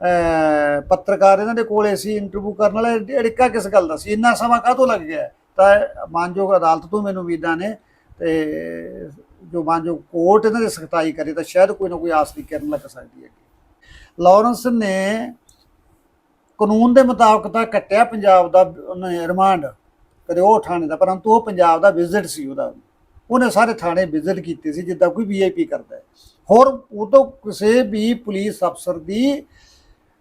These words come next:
ਉਹ ਤੋਂ ਪੁੱਛਗਿੱਛ ਕਰਨ ਦੀ ਹਿੰਮਤ ਨਹੀਂ ਸੀ। ਉਹਦੇ, ਉਹਦੇ ਕੋਲੇ ਉਹਨੂੰ ਸਾਰੀਆਂ ਸਹੂਲਤਾਂ ਜਿਹੜੀਆਂ ਇੱਕ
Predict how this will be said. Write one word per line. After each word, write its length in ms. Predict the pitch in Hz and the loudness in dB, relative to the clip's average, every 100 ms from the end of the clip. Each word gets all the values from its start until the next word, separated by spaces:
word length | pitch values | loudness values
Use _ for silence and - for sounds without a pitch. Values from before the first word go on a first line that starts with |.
| - | -2
ਉਹ 120 | 214 | 2
ਤੋਂ 160 | 233 226 | 2 2
ਪੁੱਛਗਿੱਛ 420 | 196 190 185 180 | -2 -6 -10 -8
ਕਰਨ 300 | - 175 151 | -2 -2 0
ਦੀ 120 | 180 139 117 | -6 -8 -10
ਹਿੰਮਤ 360 | 180 185 180 | -10 -8 -8
ਨਹੀਂ 200 | 156 160 | -4 -4
ਸੀ। 260 | 170 170 120 _ _ _ _ _ _ _ _ _ _ _ _ _ 190 | -6 -12 -14 _ _ _ _ _ _ _ _ _ _ _ _ _ -2
ਉਹਦੇ, 280 | 220 226 | 0 0
ਉਹਦੇ 320 | 269 226 208 233 | -2 0 0 0
ਕੋਲੇ 340 | 202 208 220 | 0 2 2
ਉਹਨੂੰ 280 | 220 220 220 | 2 -2 -4
ਸਾਰੀਆਂ 560 | - 175 180 202 240 | -4 2 4 4 2
ਸਹੂਲਤਾਂ 680 | 202 220 208 208 156 185 196 | 0 -4 -4 -4 -4 -2 0
ਜਿਹੜੀਆਂ 360 | 196 208 214 196 | -2 -4 0 -2
ਇੱਕ 420 | - 190 180 | 2 4 4